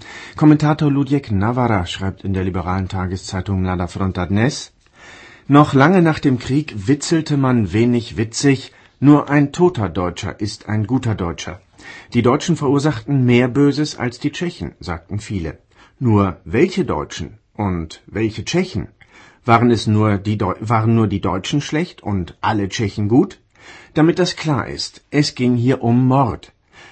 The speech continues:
Es wäre gut, wenn wir wüssten, wie viele solche Gräber sich noch in Tschechien befinden. Das wäre wichtig für uns alle. Wir müssten die Geschichte kennenlernen, sie begreifen, uns mit ihr aussöhnen und mit ihr leben lernen.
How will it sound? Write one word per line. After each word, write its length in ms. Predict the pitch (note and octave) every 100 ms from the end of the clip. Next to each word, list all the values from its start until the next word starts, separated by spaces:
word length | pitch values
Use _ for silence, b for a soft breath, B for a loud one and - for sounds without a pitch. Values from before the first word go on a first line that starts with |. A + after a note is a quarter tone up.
| B
Es 160 | D#3
wäre 200 | D#3 D3+
gut, 260 | D3 - -
wenn 160 | G#2+ G2+
wir 140 | F#2
wüssten, 440 | B2+ - - G2
wie 80 | G2
viele 440 | A2 - G3 C#3+ F#2
solche 360 | F2+ F2 G#2
Gräber 320 | G2 G#2+ A#2
sich 160 | G#2 G#2+
noch 160 | B2 B2
in 120 | A#2+
Tschechien 360 | C3 A#2 D3
befinden. 580 | C#3 C#3 F3+ F#3 G2 - _ B B B B
Das 200 | D3 D3+
wäre 260 | D3+ A#2
wichtig 480 | G#2 G#2+ - G#2+ -
für 140 | - A#2+
uns 240 | C#3 -
alle. 320 | A#2 F#2+ D2 -
Wir 120 | A#2
müssten 340 | C3 D3+ -
die 120 | A2+ G2+
Geschichte 500 | G2 - C3 - G#2
kennenlernen, 800 | - B2 C#3 C#3 C3+ C3+ C#3 C#3 B B B
sie 140 | A2
begreifen, 720 | G2+ G#2 A#2+ C3+ - C#3 C#3 B
uns 260 | - C#3+ C#3+
mit 120 | B2+
ihr 200 | A#2+ -
aussöhnen 580 | C#3+ D3+ D#3+ D#3 D#3+ D#3
und 320 | - A#2+ -
mit 220 | A#2 A#2
ihr 140 | C3+ C#3
leben 280 | E3 D#3+
lernen. 440 | F2+ D2 C2+ B1